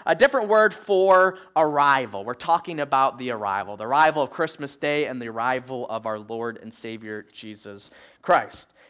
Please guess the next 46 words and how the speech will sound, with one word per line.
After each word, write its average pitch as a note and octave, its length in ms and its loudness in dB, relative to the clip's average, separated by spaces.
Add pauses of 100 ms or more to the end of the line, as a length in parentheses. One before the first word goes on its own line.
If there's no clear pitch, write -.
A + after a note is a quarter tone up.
And D#3 120 -4
so F3+ 420 6
we're F#3 180 2
getting A#3 260 0
ready A3 220 6
for G3 120 -8
both F#3+ 240 2
the F3 120 0
arrival G3 320 4
of F#3 60 -14
Christmas G3 360 -4
Day G3+ 260 4
and E3+ 80 0
the D3 60 -2
return F#3+ 540 0
of B2+ 240 -2
Jesus. A3 640 -2 (280)
And B2 300 -6
so D3 480 4
it's C#3 140 -4
kind G#3 300 0
of E3 100 -8
twofold G#3 600 -2
there. A3+ 220 0
We C#3 200 -8
have C#3+ 540 2
the B2+ 120 -6
past B3 560 -2
hope, B3+ 400 0
the, D3+ 280 -8 (340)
the, C3+ 540 -8
uh, A#2+ 340 -2
past A3 520 -2
birth G#3+ 380 -2
of D#3 160 -2
our E3+ 100 2
Lord F#3 260 -6
and F3+ 120 -14
Savior, G3 480 -6
Jesus F#3+ 360 -14
Christ, - 360 -4
about - 260 -2
two G#3 140 -8
thousand G3 420 2
years F3+ 240 -4
ago. D#3+ 300 2